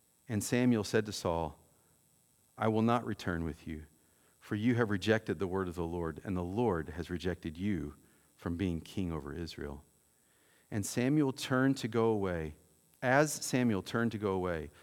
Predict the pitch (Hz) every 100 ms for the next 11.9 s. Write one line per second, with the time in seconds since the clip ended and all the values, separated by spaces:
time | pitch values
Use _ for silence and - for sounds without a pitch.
0 | - - - 147 135 104 - - - 170
1 | 180 180 - 131 - - 147 135 110 110
2 | 107 107 95 85 85 - 113 98 76 -
3 | - _ _ _ _ _ _ _ 127 101
4 | - 135 139 139 123 - 113 101 92 87
5 | 85 85 - _ _ _ _ _ - 101
6 | 123 131 101 101 - - 110 95 - -
7 | 110 98 85 98 92 87 85 - 87 87
8 | 95 85 78 82 - 82 73 76 - _
9 | _ _ - 98 95 87 107 110 95 -
10 | 101 87 87 98 85 80 76 69 69 -
11 | 87 80 95 92 87 78 71 71